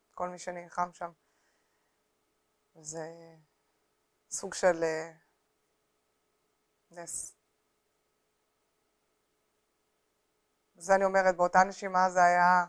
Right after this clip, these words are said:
זה היה יכול להיגמר. זה, זה פשוט לא מובן מאליו ש-, שכולנו, שכל מי שפה פה.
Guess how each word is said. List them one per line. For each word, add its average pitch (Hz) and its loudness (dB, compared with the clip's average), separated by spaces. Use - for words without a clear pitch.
זה 165 -6
היה 175 4
יכול 180 0
להיגמר. 175 -2
זה, 180 -16
זה 180 -14
פשוט 196 -8
לא 196 6
מובן 185 4
מאליו 170 0
ש-, - -18
שכולנו, 170 0
שכל 185 -10
מי 180 -16
שפה 170 -14
פה. 156 -18